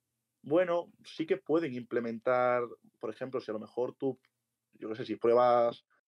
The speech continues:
cincuenta contraseñas por minuto, la red social sí, no estoy seguro, ¿eh? Pero sí que puede, mm, ha-, hay herramientas, hay una que creo que se llama File to Ban,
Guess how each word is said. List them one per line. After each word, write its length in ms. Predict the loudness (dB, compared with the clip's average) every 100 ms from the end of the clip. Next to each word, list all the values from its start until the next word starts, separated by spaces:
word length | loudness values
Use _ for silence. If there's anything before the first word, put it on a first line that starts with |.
| _ _ _
cincuenta 460 | -10 0 0 0
contraseñas 420 | -2 -4 -4 -6
por 120 | -6 -6
minuto, 500 | -4 -4 -6 -8 -10 _ _ _ -4
la 600 | 0 2 0 -2 -2 -2
red 160 | -4 -4
social 520 | -6 -2 -2 -2 -8
sí, 300 | -16 -10 -10 _
no 80 | -4
estoy 160 | -4
seguro, 300 | 0 0 2
¿eh? 40 | 0
Pero 140 | -2
sí 140 | -2 -2
que 100 | -4
puede, 480 | 0 0 2 -2 -6 _ _ _ -20 -6
mm, 340 | -4 -2 -4 -6
ha-, 120 | -8 _
hay 220 | 2 4
herramientas, 680 | 4 0 0 -2 -2 -6 -6 _ _
hay 120 | -8
una 140 | -6 -4
que 560 | 0 2 2 2 -2 -6 _ _ _ _ _ _ _ _ _
creo 140 | -6
que 40 | -4
se 120 | 0
llama 180 | 0 -2
File 300 | -2 -2 -2
to 120 | -4
Ban, 300 | -4 -4 -12